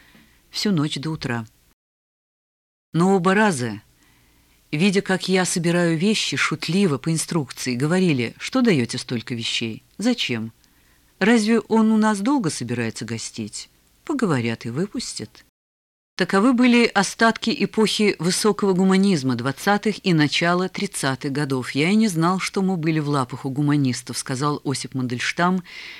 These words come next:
зимой тридцать седьмого-тридцать восьмого года, читая в газете, «Как поносят Ягоду», который, мол, вместо лагерей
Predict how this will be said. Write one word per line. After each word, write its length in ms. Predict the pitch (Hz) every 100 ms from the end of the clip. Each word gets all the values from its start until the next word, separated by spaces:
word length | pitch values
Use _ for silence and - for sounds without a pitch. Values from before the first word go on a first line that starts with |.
| -
зимой 600 | - 135 160 165 185 - -
тридцать 460 | 180 180 - 180
седьмого-тридцать 840 | - 160 151 160 156 156 156 - 135
восьмого 440 | 147 - 165 160
года, 360 | 151 175 139 123
читая 380 | - 139 147
в 60 | 139
газете, 420 | 139 127 196 185
«Как 240 | - 165 -
поносят 480 | 156 151 160 165 -
Ягоду», 460 | 180 170 120 117
который, 380 | 120 131 160 151
мол, 300 | 151 151 123 - - 131
вместо 440 | 139 147 - 147
лагерей 600 | 139 123 131 190 196 127